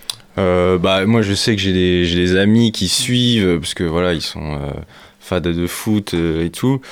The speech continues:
Euh, mais, euh, voilà, j'ai pas eu forcément d'échos, euh, négatifs. Euh, après, c'est vrai que les médias, je regarde pas trop parce qu'il y a,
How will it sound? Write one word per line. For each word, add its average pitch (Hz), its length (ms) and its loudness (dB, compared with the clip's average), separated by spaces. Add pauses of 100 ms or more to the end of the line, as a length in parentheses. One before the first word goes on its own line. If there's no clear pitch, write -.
(460)
Euh, 82 260 2
mais, 101 300 4
euh, 98 60 4
voilà, 117 240 4
j'ai 87 140 -2
pas 98 220 0
eu 95 60 2
forcément 95 560 -2
d'échos, 90 580 0
euh, 85 380 2
négatifs. 90 960 -2
Euh, 82 580 0
après, 95 300 -2
c'est - 80 -6
vrai 87 120 -2
que - 100 -10
les 90 80 -2
médias, 92 320 0
je 87 80 -2
regarde 85 260 0 (500)
pas 95 140 0
trop 107 220 0
parce 95 160 -2
qu'il 101 160 2
y 95 80 4
a, 90 200 -2